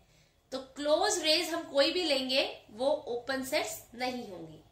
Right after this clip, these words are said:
तो ये थे हमारे कुछ examples open sets के। अगर आपको इस lecture में किसी भी तरह का कोई भी डाउट है इस video में,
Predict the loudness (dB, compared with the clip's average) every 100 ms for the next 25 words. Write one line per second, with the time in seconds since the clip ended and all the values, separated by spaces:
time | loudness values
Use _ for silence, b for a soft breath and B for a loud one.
0 | _ _ _ _ b b b b b -12
1 | -2 0 2 2 0 4 4 2 0 -4
2 | -6 0 2 2 -2 -4 -6 -6 -4 -4
3 | -4 -6 -8 -10 -12 -16 _ _ _ b
4 | b b -8 0 4 4 2 -2 -4 -4
5 | -2 -2 -2 -2 -2 -6 -6 -6 -4 -4
6 | 0 0 0 -2 -2 -2 0 0 0 0
7 | 0 -6 -8 -8 -10 -8 -8 -10